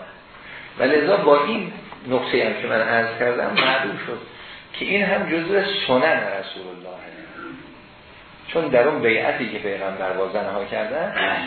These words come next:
یک عده از امور در قرآن آمده، اونا جزو فرائضن. یک عده از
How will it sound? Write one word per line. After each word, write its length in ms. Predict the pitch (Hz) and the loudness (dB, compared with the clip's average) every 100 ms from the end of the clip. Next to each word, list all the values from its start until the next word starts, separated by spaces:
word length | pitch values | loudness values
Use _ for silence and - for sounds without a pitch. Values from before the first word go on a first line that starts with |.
| - - | -10 0
یک 220 | 190 - | 0 2
عده 220 | - 143 | 2 4
از 120 | 135 117 | 4 2
امور 320 | 127 160 175 | -2 -4 4
در 220 | 139 127 | 4 6
قرآن 400 | 131 135 160 156 | 4 4 4 4
آمده، 400 | 107 90 90 - - | 2 0 -4 -6 -2
اونا 180 | 143 165 | 2 2
جزو 260 | 160 170 | 4 2
فرائضن. 640 | - 110 104 101 95 - - - - - - - - - - - - - - - | 4 2 2 0 -4 -10 -14 -18 -20 -20 -20 -20 -20 -20 -20 -20 -18 -16 -16 -4
یک 200 | - 220 | 0 4
عده 200 | 185 170 | 4 4
از 140 | 139 | 4